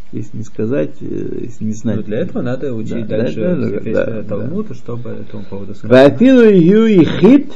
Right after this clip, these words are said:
Speaker 1: верабим, амалах Галаха кирабим. И даже если будет, э, мнение, один, одно мнение против Хахамим, против многих,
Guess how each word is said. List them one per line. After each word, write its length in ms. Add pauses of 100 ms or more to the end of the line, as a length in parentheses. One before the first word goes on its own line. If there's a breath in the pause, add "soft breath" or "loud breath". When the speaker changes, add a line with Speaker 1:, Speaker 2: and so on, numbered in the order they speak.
(120)
Speaker 1:
верабим, 800 (160)
амалах 460
Галаха 420
кирабим. 600 (1120 soft breath)
И 60
даже 240
если 280
будет, 580
э, 580
мнение, 1080
один, 420
одно 400
мнение 380
против 400
Хахамим, 680
против 320
многих, 440